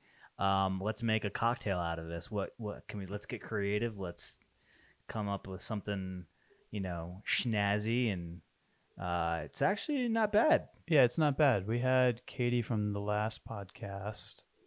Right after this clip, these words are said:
Speaker 1: Mm-hmm.
Speaker 2: do a taste test of the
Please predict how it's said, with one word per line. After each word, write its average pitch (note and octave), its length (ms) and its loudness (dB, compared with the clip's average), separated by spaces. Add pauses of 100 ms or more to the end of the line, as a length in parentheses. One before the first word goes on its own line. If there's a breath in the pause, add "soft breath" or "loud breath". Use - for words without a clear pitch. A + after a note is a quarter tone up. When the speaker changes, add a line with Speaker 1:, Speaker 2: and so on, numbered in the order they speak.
(100)
Speaker 1:
Mm-hmm. F2+ 640 -8 (120)
Speaker 2:
do A2 360 2
a G#2 420 -2
taste - 380 0
test - 460 -6
of G2+ 480 -4 (320)
the G2 440 -4